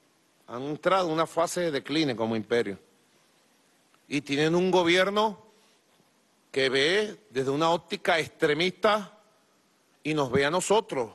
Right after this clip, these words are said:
nosotros, los morenos del sur, nos ve como menos que ellos. La supremacía racial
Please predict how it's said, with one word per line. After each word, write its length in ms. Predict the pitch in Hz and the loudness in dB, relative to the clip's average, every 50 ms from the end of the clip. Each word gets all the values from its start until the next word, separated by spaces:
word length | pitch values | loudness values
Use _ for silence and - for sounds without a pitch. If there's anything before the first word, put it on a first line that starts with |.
| - - | -14 -10
nosotros, 560 | 110 123 120 - - 196 208 202 - 135 131 | -8 -6 -4 0 0 0 0 0 0 -2 0
los 120 | 135 123 | 0 -2
morenos 440 | 123 135 131 127 127 156 180 208 190 | -2 0 0 2 2 0 0 0 -2
del 160 | 175 180 156 | -2 -2 -2
sur, 420 | - - - 240 233 202 170 123 - - - - - _ _ - | -2 0 2 2 2 2 0 -4 -8 -12 -20 -20 -20 _ _ -2
nos 200 | 131 143 135 123 | -2 0 0 2
ve 340 | 151 208 240 240 226 170 - - _ _ _ _ _ _ _ _ _ | 2 2 2 2 0 -4 -10 -18 _ _ _ _ _ _ _ _ _
como 560 | - - 135 139 135 135 131 127 123 113 113 | -4 -4 -2 0 0 -2 0 0 -2 -2 -4
menos 380 | 110 123 160 185 185 170 143 - | -4 -2 -2 0 0 -2 -4 -4
que 220 | - 131 123 123 123 | -2 -2 0 0 0
ellos. 200 | 113 95 92 - - _ _ _ _ _ _ _ _ _ _ _ _ _ - - _ _ _ _ _ _ _ _ _ _ _ - | -2 -6 -10 -14 -16 _ _ _ _ _ _ _ _ _ _ _ _ _ -20 -20 _ _ _ _ _ _ _ _ _ _ _ -4
La 120 | 127 139 | -4 -2
supremacía 800 | - - 160 147 - 151 143 139 135 127 120 - 160 180 196 196 | -2 -2 -4 -2 0 0 0 0 0 -2 -4 -2 0 2 2 2
racial 840 | 175 165 156 139 131 - - - 185 190 180 170 143 117 110 107 104 | 2 2 0 -2 -2 -4 -6 -2 2 2 2 2 0 -2 -6 -8 -10